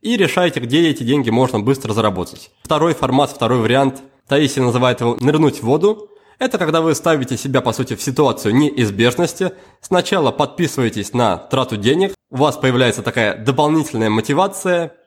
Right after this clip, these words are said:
и это вам позволяет активнее грести в сторону заработка. И теперь мы подошли непосредственно к эффективной работе. Здесь важно экономить мысли топлива,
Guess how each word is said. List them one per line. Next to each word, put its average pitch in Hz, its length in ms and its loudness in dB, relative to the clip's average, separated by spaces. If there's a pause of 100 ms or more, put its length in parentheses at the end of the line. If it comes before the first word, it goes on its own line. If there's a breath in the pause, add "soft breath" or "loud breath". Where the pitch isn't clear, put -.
и - 80 -6
это 247 160 -2
вам 170 160 2
позволяет 139 680 0 (340)
активнее 151 760 2
грести 143 380 0
в - 60 -4
сторону 117 340 2
заработка. 101 480 -4 (440)
И 240 120 0
теперь 185 320 -2
мы 156 140 4
подошли 135 400 -2
непосредственно 127 640 0
к - 140 -2
эффективной 127 640 0
работе. 107 420 0 (400)
Здесь 175 560 -2 (200)
важно 170 600 0
экономить 135 640 0
мысли 127 320 0
топлива, 92 480 -2